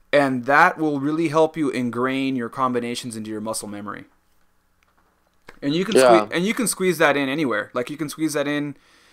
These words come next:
Speaker 1: I don't know if you, depending on where you live. If, if you can squeeze it in your house, great. If you have, if you're in an apartment and you don't wanna bother your neighbors, you can throw a hoodie on and go to the park and do it. That's what I used to do too. But yeah, man, enough of my rant. How, uh, I guess we're getting ready for a wrap up here.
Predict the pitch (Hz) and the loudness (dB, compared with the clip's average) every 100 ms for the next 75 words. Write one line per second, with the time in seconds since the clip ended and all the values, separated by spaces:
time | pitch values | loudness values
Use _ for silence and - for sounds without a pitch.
0 | _ _ _ 143 147 139 135 - 127 127 | _ _ _ 4 6 6 2 -4 -4 0
1 | 151 160 139 123 117 113 113 107 110 127 | 2 4 2 2 0 0 0 -2 -6 -6
2 | 131 131 131 - 208 180 156 135 160 151 | -6 -8 -10 -4 -2 0 0 6 8 8
3 | - - 143 139 - - 123 147 143 139 | 6 -2 0 0 -4 -12 -10 0 2 2
4 | 120 147 151 147 135 117 143 135 135 127 | 0 -2 -2 -2 -2 0 4 4 2 -8
5 | 120 127 131 123 131 127 120 127 131 131 | -8 -6 -2 0 2 0 -2 -4 -2 -4
6 | - - - _ _ _ 139 143 151 151 | -6 -12 -20 _ _ _ -8 -2 6 6
7 | 135 151 143 135 127 127 117 110 127 117 | 6 4 6 6 4 0 0 2 2 2
8 | 107 107 104 107 110 95 101 - 101 - | -4 -8 -8 -10 -10 -12 -14 -16 -18 -18
9 | - - _ _ _ - - 254 240 196 | -20 -20 _ _ _ -20 -2 10 12 12
10 | 170 175 156 - 185 208 202 170 160 143 | 10 6 4 -4 4 4 6 4 4 4
11 | 147 151 - _ _ _ - - - 226 | 2 0 -6 _ _ _ -20 -2 8 10
12 | 277 262 202 143 107 - - - - _ | 12 12 12 10 8 -2 -20 -20 -20 _
13 | _ _ _ _ _ _ _ _ _ 165 | _ _ _ _ _ _ _ _ _ -2
14 | 196 202 - 185 233 214 208 190 180 143 | 0 0 -2 2 2 4 2 4 6 6
15 | 135 139 143 131 - 117 110 120 | 6 6 6 2 -2 -2 -2 -6